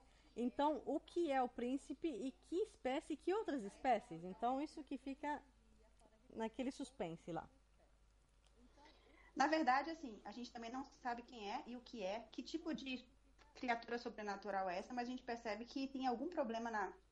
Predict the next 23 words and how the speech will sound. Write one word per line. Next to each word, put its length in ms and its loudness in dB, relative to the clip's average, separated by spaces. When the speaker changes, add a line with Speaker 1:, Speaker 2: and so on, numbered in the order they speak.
Speaker 2:
que 260 0
cria 160 0
essa 340 6
coisa 240 -4
que 100 -12
repele 460 -4
os 140 -8
outros 220 -8
da 100 -2
sua 160 -8
espécie 420 -6
de 140 -6
entrar 420 0
na, 280 0
na 80 -4
Speaker 1:
É 40 -6
Speaker 2:
Fortaleza 340 0
Speaker 1:
claro. 100 -4
Speaker 2:
do 60 -16
Príncipe. 280 -16
Continuando. 920 2
Speaker 1:
Aham, 380 2
então. 400 0